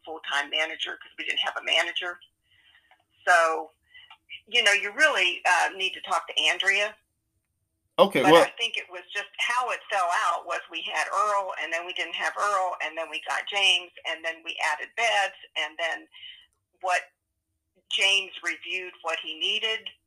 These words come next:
Speaker 1: And so, um, but having two full-time jobs, and I thought you had another full-time job.
Speaker 2: Oh, well, I, I mean, I don't know, I don't know what that has to do with my job performance there at, at, uh,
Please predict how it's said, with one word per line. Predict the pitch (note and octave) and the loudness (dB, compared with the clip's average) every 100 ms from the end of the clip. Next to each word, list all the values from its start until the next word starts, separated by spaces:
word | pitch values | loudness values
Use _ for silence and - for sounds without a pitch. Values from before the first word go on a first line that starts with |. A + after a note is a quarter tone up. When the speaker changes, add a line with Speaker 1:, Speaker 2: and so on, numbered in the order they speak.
| _ _ | _ _
Speaker 1:
And | D3+ C#3+ E3 - | -4 -4 -6 -10
so, | - F#3 F#3+ C#3+ - | -8 -8 -10 -12 -10
um, | E3 - - - _ _ _ | -10 -8 -10 -12 _ _ _
but | F#3 - _ - - | -2 -2 _ -20 -4
having | B3+ C4 B3 G#3 | 0 2 2 -2
two | C4 B3+ - | -8 -8 -8
full-time | G#3 A3 - G#3+ G#3 F#3+ | -8 -6 -4 -2 -2 0
jobs, | D#3+ E3+ G#3+ A3+ - - _ _ - | 2 2 0 -4 -16 -20 _ _ -8
and | E3 | -4
I | E3 - | -4 0
thought | F#3 D#3 | -2 -2
you | F#3 | -6
had | F#3 E3+ | -2 -2
another | D#3+ D#3+ D#3 - | -2 -6 -6 -14
full-time | D#3 - - - | -16 -10 -10 -8
job. | D3 - - - _ _ _ _ _ _ _ _ _ _ _ _ _ _ | -6 -6 -8 -16 _ _ _ _ _ _ _ _ _ _ _ _ _ _
Speaker 2:
Oh, | D3+ C#3 F2 | 8 8 8
well, | F#2+ | 6
I, | G2+ G#2 G2+ | 6 4 0
I | |
mean, | G2+ G#2+ G2 G#2 | -2 -2 -4 2
I | |
don't | B2 C#3 | 2 4
know, | C3 A2+ | 2 2
I | C3+ | 2
don't | D3 | 4
know | |
what | C3+ B2+ | 2 4
that | |
has | B2+ B2 | 6 6
to | B2+ | 2
do | A#2+ B2 | -4 -2
with | A2 | 2
my | G2+ | 0
job | F#2 A2+ A2 | 2 4 4
performance | A2 G2 A#2 G#2+ F2+ | 2 -4 -2 0 -2
there | - G#2 F#3 A2+ _ | -4 -4 -4 -8 _
at, | G#2+ G2 _ | -6 -6 _
at, | G#2 F2+ | -4 -2
uh, | F2+ F#2 | -4 -6